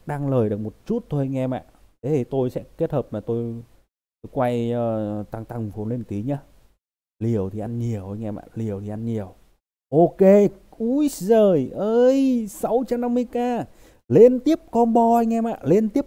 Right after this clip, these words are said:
combo luôn anh em ơi. Rồi ok, một triệu hai bảy ba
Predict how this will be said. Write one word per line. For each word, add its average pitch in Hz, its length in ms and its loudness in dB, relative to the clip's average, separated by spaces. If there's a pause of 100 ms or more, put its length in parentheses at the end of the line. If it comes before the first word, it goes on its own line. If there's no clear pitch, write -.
combo 196 380 4
luôn 202 160 4
anh 202 140 -2
em 202 160 -2
ơi. 202 220 0 (920)
Rồi 147 260 2
ok, 165 460 4 (460)
một 120 240 -4
triệu 151 200 -2
hai 147 320 -4
bảy 104 220 -6
ba 139 440 -4